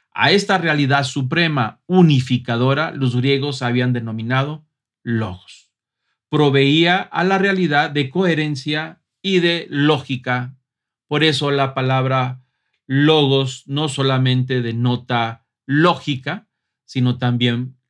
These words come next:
Logos, que es la palabra. Esos conceptos es lo que los griegos entendían que sostenían este mundo y lo mantenían en equilibrio. Aunque el término está cargado de un bagaje filosófico griego precristiano, es decir, antes de que apareciera el cristianismo existían estas ideas,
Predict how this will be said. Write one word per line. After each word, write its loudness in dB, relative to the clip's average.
Logos, 0
que -2
es -8
la 0
palabra. -4
Esos -2
conceptos -2
es 2
lo 2
que -4
los -4
griegos 2
entendían 0
que -4
sostenían -2
este -2
mundo 4
y 4
lo 2
mantenían -4
en -4
equilibrio. -8
Aunque 0
el 2
término 0
está -2
cargado 0
de 4
un 2
bagaje 2
filosófico 0
griego 2
precristiano, 0
es -6
decir, -2
antes -2
de 0
que -4
apareciera -2
el -2
cristianismo -2
existían -8
estas -8
ideas, -6